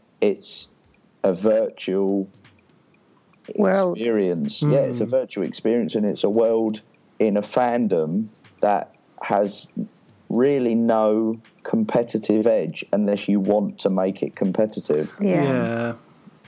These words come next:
Speaker 3: I think
Speaker 2: It just feels like we're part of something, and it, it doesn't feel like it's bad. It feels like a positive thing, and everyone can,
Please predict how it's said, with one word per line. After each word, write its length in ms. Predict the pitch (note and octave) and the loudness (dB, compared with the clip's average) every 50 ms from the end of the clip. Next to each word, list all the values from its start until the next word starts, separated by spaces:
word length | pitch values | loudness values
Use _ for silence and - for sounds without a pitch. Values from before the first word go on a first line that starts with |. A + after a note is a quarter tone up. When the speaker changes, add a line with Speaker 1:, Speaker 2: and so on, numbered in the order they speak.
| - - | -6 -4
Speaker 3:
I 80 | E3 | -4
think 280 | C#3+ - - G#3 G3+ A3+ | -4 -2 0 2 2 2
Speaker 2:
It 20 | |
just 160 | B3+ C#4+ - | 2 2 2
feels 200 | D4 D#4 E4+ F#4 | 0 0 0 0
like 200 | F#4+ F4+ F#4 - | -2 -2 0 0
we're 240 | E4+ D#4+ D4+ C4+ - - _ _ | 0 0 0 0 -4 -8 _ _
part 400 | - - G#3+ A3+ B3+ F4 E4+ - | -2 0 2 2 2 0 -2 -2
of 80 | D4 - | -4 -6
something, 880 | - - - G3 F#3 F#3 F3 - - E3+ E3+ D#3 E3 E3+ E3+ E3+ F3 - - | -2 -2 0 0 0 0 -2 -2 -2 0 0 2 0 0 0 -2 -4 -2 0
and 120 | A3+ A3 A3+ | 2 2 4
it, 140 | A3+ A3 A3+ - | 2 2 0 0
it 120 | A#3 A3 | 0 2
doesn't 320 | - B3+ B3+ B3+ C4 B3+ B3 | 2 2 4 4 4 2 4
feel 200 | B3 B3 B3 A#3+ | 2 2 2 2
like 200 | B3 B3 B3 - | 2 0 2 2
it's 460 | B3 A#3+ G#3+ - - - - - - _ _ - - _ _ _ - | 0 0 0 -4 -8 -14 -20 -20 -20 _ _ -20 -20 _ _ _ 0
bad. 380 | G#3+ A3+ D#4 D4+ A#3 F#3 F3+ G3+ | 0 2 2 2 2 0 0 -2
It 140 | G3+ G3+ | -2 0
feels 260 | - A#3 A#3+ A#3+ B3 A#3+ | 0 0 2 2 2 0
like 220 | A#3+ A3+ A3 - | 0 -2 -2 -4
a 20 | |
positive 500 | - - A#3+ B3 B3 C4 B3 - A3+ G#3+ - - - - | -2 -2 0 0 2 0 0 0 -2 -2 -4 -4 -2 0
thing, 300 | A#3+ A#3+ B3 A#3+ A3+ G#3+ | 2 2 4 4 4 2
and 300 | G3 F#3 F3+ G3 F#3+ - - - - - - - - - | 2 2 2 0 0 -2 -6 -14 -20 -20 -20 -20 -6 -2
everyone 360 | A3+ G#3+ G#3+ A#3 A#3 A#3+ A#3 | 0 2 4 4 4 2 2
can, 280 | - B3 A3+ G#3+ G3+ | 0 0 0 0 0